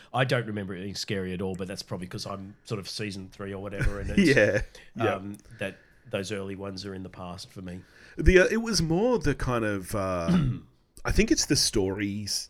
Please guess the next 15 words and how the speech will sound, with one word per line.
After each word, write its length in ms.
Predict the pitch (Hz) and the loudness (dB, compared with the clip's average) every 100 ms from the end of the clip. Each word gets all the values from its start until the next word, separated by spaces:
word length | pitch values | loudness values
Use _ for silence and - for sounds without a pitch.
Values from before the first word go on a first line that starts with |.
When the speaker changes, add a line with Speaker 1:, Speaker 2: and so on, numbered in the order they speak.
| - | -4
Speaker 2:
that 180 | 120 - | 0 2
scared 300 | - 120 113 | 4 4 4
her 120 | 117 | 2
more 200 | 113 117 | 2 2
than 120 | 117 | 2
anything. 520 | 117 123 117 143 208 - - - - - | 2 0 0 -2 -4 -8 -20 -20 -18 0
You 100 | 143 | 4
know, 100 | 139 | 6
like, 160 | 135 | 6
in 80 | 131 | 4
particular, 400 | 117 165 147 143 | 0 0 2 0
the 140 | - 123 | 0 -4
first 640 | - 135 131 131 - - | -2 0 2 2 -2 -4
episode, 760 | 117 - 101 - 87 85 80 87 - - - - - | -2 0 0 0 -2 -4 -6 -10 -14 -20 -20 -16 -6
um, 500 | 90 90 87 82 | -2 -2 -4 -8